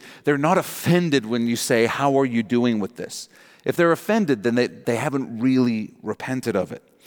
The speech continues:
So what we're to do is with the person who's repented, ask them how they're doing, pray with them,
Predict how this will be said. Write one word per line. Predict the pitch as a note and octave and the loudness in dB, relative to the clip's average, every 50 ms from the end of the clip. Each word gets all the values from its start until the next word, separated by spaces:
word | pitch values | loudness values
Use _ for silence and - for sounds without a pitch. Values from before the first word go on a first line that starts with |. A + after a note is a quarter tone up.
| - - - - - - | -20 -20 -20 -20 -16 -6
So | - D#3 | -2 2
what | C#3+ D3+ C#3+ C3+ | 2 2 2 4
we're | D#3 F3+ G3 | 4 4 4
to | F3 F3 | 4 2
do | C3 B2+ C3 B2+ | 2 2 2 4
is | C3+ B2+ - | 4 2 2
with | C3 C#3 - | 0 -2 -2
the | C3+ - | -2 -2
person | - D#3 D3+ D3 - - C#3+ | 0 2 0 0 0 0 0
who's | C#3 C#3+ B2+ - | 0 2 2 2
repented, | C3 A2+ - C#3 C#3 C#3 - C3+ - - | 0 -2 -2 -2 -2 -2 0 -2 -2 0
ask | - A2+ B2 D3 C#3+ - - | 0 0 0 0 -2 -2 -2
them | - D3+ C#3+ | -2 -2 -2
how | B2 C#3+ C#3+ C#3+ | 0 0 2 2
they're | C3+ C3+ C#3 | 2 2 2
doing, | A#2+ - C3 B2+ B2 B2 B2 B2 B2+ - - - - - - - _ - | 2 2 2 4 4 2 2 0 -2 -6 -12 -20 -20 -20 -20 -20 _ -12
pray | - - - C#3 C#3+ C#3+ D#3 D#3 | -10 -4 0 2 4 4 4 4
with | D3 D#3 D3+ - - | 2 0 -2 -2 0
them, | E3+ D#3 D#3+ D#3+ D#3+ D#3+ | 0 0 0 -2 -6 -10